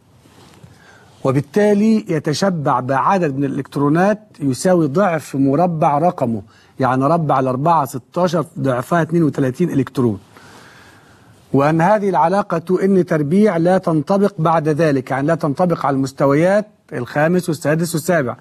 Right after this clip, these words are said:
يعني من الخامس ما يبقاش خمسين والسادس اتنين وسبعين، لا، يظل اتنين وتلاتين زي الرابع تماما.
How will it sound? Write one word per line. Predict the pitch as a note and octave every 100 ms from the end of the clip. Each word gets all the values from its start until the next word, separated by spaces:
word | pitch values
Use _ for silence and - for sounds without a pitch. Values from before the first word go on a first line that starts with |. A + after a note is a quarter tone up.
| - - - -
يعني | C3 C3+
من | C3+ C3
الخامس | B2+ F#3 F3+
ما | D3
يبقاش | D3+ E3
خمسين | D3+ B2+ F3 G3+ F#3
والسادس | C3 - D#3
اتنين | D3+ D#3+
وسبعين، | D3 D3 E3+
لا، | E3
يظل | D3 C#3+ F3+ D#3+
اتنين | D3 F3+
وتلاتين | D#3 C#3 C3 F3+ F3+ F3 - _
زي | C3 F3 E3
الرابع | C#3+ E3 D3
تماما. | C#3 C3 B2